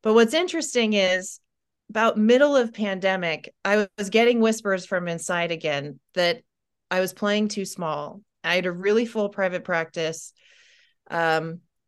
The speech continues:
and s-, something was starting to need to shift.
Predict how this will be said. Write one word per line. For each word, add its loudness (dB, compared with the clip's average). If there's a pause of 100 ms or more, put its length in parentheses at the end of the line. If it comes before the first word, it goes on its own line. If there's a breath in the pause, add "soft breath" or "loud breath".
(540)
and 0
s-, -10 (120)
something 2
was 0
starting 0
to -4
need -6
to -6
shift. -2